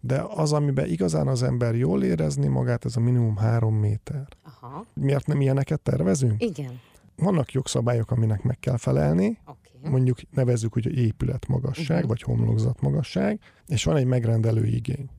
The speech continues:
Speaker 1: Ha az jön ki, hogy három méteres belmagassággal egy szinttel kevesebbet tudunk építeni,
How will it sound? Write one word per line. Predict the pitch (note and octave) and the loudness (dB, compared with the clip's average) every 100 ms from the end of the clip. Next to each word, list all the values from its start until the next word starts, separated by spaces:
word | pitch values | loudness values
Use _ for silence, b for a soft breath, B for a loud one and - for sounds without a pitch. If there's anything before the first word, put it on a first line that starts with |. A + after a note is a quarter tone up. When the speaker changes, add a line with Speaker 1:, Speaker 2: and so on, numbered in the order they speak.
| - | -10
Speaker 1:
Ha | - B2 | -2 -2
az | G3+ F#3+ A3+ G3 | 0 0 0 2
jön | D3+ C3 | 0 0
ki, | - C3 | 0 0
hogy | A2 | 2
három | - D#3+ C#3+ | 0 0 2
méteres | B2 A2+ B2+ B2 A2 | 0 -2 -2 -4 0
belmagassággal | C3 B2 A#2 B2 - B2+ B2+ C3 | 0 0 0 -2 -2 -2 0 0
egy | D#3 - | 0 -2
szinttel | C#3 A#2+ A#2+ C3 | -2 0 -2 -2
kevesebbet | C3+ B2 - B2+ A#2+ - | 0 -2 -2 -4 -4 -4
tudunk | B2 A#2 A2 | -2 -2 -2
építeni, | B2+ - B2+ C3 C#3 A3+ | -2 -2 -2 0 0 -2